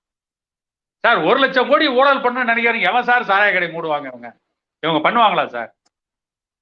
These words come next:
அது அவங்களுக்கு வந்து பொன் முட்டையிடும் வாத்து சார் அது. அதை எப்படி சார் புடிச்சு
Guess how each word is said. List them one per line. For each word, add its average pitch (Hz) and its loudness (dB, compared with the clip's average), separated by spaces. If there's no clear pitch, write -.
அது 196 0
அவங்களுக்கு 180 0
வந்து 226 2
பொன் 269 0
முட்டையிடும் 247 2
வாத்து 233 0
சார் 175 0
அது. 143 -6
அதை 190 0
எப்படி 269 -2
சார் 226 0
புடிச்சு 214 -2